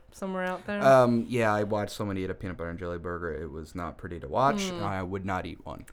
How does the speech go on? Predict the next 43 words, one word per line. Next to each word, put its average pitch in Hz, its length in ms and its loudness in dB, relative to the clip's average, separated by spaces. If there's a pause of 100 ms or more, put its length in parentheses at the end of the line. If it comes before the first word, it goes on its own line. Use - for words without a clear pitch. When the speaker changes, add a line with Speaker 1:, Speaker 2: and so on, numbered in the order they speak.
(420)
Speaker 2:
Um, - 160 0
Speaker 1:
So. 165 420 -2 (400)
Speaker 2:
yeah, 135 100 4
Mooney's 165 360 4
has 98 280 -4
had 95 240 -4
one 87 380 -4
on 95 140 -4
a 90 40 -4
special 90 400 -4
one 87 140 -6
time. 85 200 -6
Speaker 1:
Right. 165 460 -10 (100)
Speaker 2:
Yeah. 95 280 -4
Speaker 1:
Yeah. 165 280 -6
Speaker 2:
And 98 80 -4
I 98 60 -2
was 98 80 -6
like, 95 140 -4
"Mm, 101 420 -4
gross." 90 320 -4 (800)
Speaker 1:
So, 202 580 2
well, 269 320 4 (340)
<clears throat> 226 580 -4
Taylor, 254 260 2
it 247 180 0
is 247 120 0
always, 254 680 2 (100)
uh, 214 280 6
it's 214 140 -4
always 320 160 8
a 359 60 4
joy 233 280 6
to 214 140 -4
do 185 200 2
this 202 260 0
because 202 300 -6
I 180 100 2
feel 196 220 0
like 175 280 0
it's 190 200 -8
really 180 200 -4
just - 240 -10